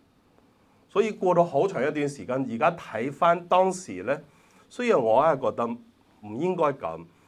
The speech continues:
但係睇結果呢，就發現 OK 喎，又啱嘅。所以呢，我都係覺得今日嘅我哋喺香港，尤其係今日，無論係瘟疫啦，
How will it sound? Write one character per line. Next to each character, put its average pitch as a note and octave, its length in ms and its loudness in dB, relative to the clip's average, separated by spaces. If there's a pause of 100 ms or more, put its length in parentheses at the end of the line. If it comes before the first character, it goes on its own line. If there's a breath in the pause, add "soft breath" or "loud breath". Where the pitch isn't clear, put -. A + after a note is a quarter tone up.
(380 soft breath)
但 C#3 120 0
係 C#3 160 -4
睇 C#3 240 -6
結 F3 200 -4
果 F2+ 180 -4
呢， B2+ 100 -2
就 A#2+ 160 -6
發 G2 220 -8
現 E2+ 160 -12 (960 soft breath)
OK B2 340 -12
喎， E2 180 -10 (380)
又 G2+ 140 -14
啱 F#2 280 -10
嘅。 E2+ 100 -16 (1400)
所 G#3+ 180 2
以 G3 120 0
呢， F#3+ 200 -4 (540 soft breath)
我 E3+ 140 -2
都 B3 120 2
係 D3+ 200 0
覺 A2+ 200 -2
得 A2 260 0 (280 loud breath)
今 A3 180 0
日 G#3 60 2
嘅 C3+ 260 2
我 A2+ 240 0
哋 C#3+ 160 -2
喺 A#2+ 240 -10
香 D#3+ 220 0
港， G2+ 180 -6
尤 G2 160 -6
其 A2+ 100 -8
係 A2+ 220 -6
今 E3 240 2
日， D#3 60 2
無 G2+ 300 0
論 A#2 160 0
係 G2+ 340 -6 (500 soft breath)
瘟 C3 220 0
疫 C3+ 200 -2
啦， A2+ 280 -4